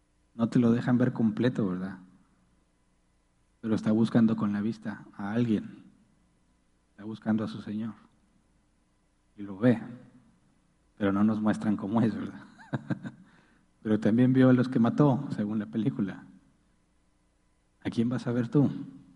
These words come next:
Va a dar mucha alegría ver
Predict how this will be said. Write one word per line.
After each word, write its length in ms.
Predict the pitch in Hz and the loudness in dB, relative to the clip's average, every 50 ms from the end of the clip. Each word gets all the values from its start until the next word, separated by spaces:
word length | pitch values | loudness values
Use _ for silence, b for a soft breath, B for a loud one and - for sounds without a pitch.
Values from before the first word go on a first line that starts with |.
| - _ _ _ _ _ _ _ _ _ _ _ _ _ _ _ _ _ _ _ _ _ _ _ _ _ _ _ _ _ _ _ _ _ _ _ _ _ _ _ _ _ _ _ _ 123 131 143 _ _ _ 104 | -20 _ _ _ _ _ _ _ _ _ _ _ _ _ _ _ _ _ _ _ _ _ _ _ _ _ _ _ _ _ _ _ _ _ _ _ _ _ _ _ _ _ _ _ _ -20 -20 _ _ _ _ -4
Va 60 | 107 | -2
a 20 | 107 | 0
dar 180 | 110 113 110 | 0 0 0
mucha 240 | 110 120 117 113 - | 0 -2 -2 -2 0
alegría 380 | 120 110 107 104 101 110 120 110 | 0 2 2 2 2 2 2 2
ver 260 | 107 110 107 110 - | 2 2 0 0 -2